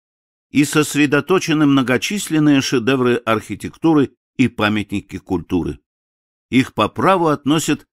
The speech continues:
к достоянию человечества и к сокровищам России. И как тут не вспомнить восторженные слова Антона Павловича Чехова о Москве: "Что ни песчинка, что ни камушек,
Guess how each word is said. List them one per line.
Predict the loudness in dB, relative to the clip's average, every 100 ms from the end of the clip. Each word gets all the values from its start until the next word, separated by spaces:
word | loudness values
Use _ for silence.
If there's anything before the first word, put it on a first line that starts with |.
| _ -6
к |
достоянию | 0 0 0 0 2 2 2 2
человечества | 0 0 2 0 0 -4 -6 -8 -8 _ -2
и | 0
к | -2
сокровищам | -6 -6 -4 -2 0 0 -2 -2 -2
России. | -2 -2 -4 -4 -6 _ _ _ _ _ _ _ _ _
И | -4 0
как | 0 0
тут | -2 -4
не | 0 -2
вспомнить | -2 0 2 2 0 0
восторженные | 0 0 -2 -2 2 2 2
слова | 0 -2 0 0 0
Антона | -2 -2 -2 0 0
Павловича | 0 0 0 -4 -4 -6
Чехова | -2 -2 -2 -2 -2
о | 0 -2
Москве: | -2 -6 -4 -2 -2 _ _ _ _ _ _ _ _ _
"Что | -12 0 0
ни | 2 -2
песчинка, | -2 -4 -4 0 0 0 -2 -2 -2 -2 -6 _ _ _ -14
что | -4 0 2
ни | 0
камушек, | 0 0 0 -2 -4 -6 -8 -14